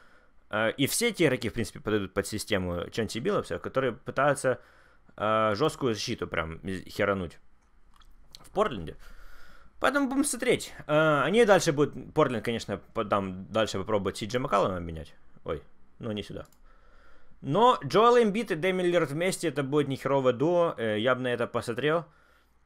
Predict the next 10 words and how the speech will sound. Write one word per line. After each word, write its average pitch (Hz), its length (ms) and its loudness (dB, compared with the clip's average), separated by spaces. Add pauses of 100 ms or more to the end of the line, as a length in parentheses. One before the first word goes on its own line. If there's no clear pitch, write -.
Плюс 127 240 0
Сет 120 240 0
Карри 156 280 4
будет 139 240 -2
поливать, 127 580 2
плюс 110 320 -6
Тобайас, 104 460 2
я 98 60 -10
думаю, 95 200 -4
останется. 127 500 -6